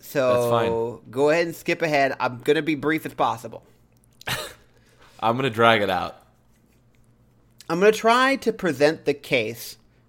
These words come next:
Speaker 1: both ways without sounding like I'm biased.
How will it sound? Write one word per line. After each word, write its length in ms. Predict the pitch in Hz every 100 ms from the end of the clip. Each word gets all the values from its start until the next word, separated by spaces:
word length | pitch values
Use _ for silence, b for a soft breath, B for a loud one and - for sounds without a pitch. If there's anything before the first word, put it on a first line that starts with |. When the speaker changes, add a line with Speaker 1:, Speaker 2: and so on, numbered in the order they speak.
| _ _ _ _ _ _ _ _ _ _ _ _ _ _
Speaker 1:
both 300 | 147 160 185
ways 600 | 170 139 120 117 117 - _ _
without 400 | 117 113 143 175
sounding 360 | - 151 147 135
like 180 | 127 127
I'm 200 | 120 -
biased. 580 | 120 107 104 - -